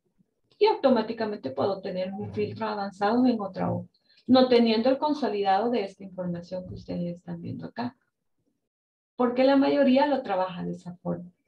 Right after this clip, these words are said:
teniendo la información y trabajándolo en lo que sería aparte, ¿verdad? En otro artículo. Entonces acá igual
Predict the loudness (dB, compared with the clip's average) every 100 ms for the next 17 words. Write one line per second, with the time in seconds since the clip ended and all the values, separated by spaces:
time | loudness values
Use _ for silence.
0 | _ -4 -2 0 4 4 6 4 4 2
1 | -4 -6 -6 2 2 2 -6 _ _ _
2 | _ 0 2 4 4 2 -2 -2 0 2
3 | 2 0 -2 -2 2 2 0 -8 _ _
4 | -4 -2 0 -2 -2 0 0 2 -2 -2
5 | -4 -4 -10 -20 -10 -4 -2 -4 -10 -8
6 | -8 -6 -10 -14 -20 -20 _ _ _ _
7 | _ _ _ _ _ _ _ _ 2 4
8 | 6 4 2 2 2 4 4 4 6 6
9 | 6